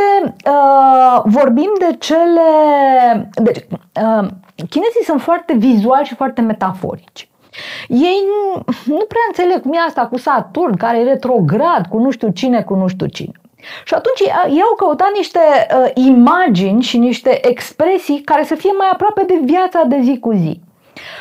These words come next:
Și atunci ei vorbesc de cinci manifestări ale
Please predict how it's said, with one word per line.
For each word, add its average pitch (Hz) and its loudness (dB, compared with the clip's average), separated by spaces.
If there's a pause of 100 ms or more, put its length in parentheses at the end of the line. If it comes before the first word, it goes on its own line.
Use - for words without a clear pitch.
Și - -6
atunci 330 -2 (120)
ei 320 0
vorbesc 320 0
de 311 -4
cinci 403 -2
manifestări 240 -2 (580)
ale 302 0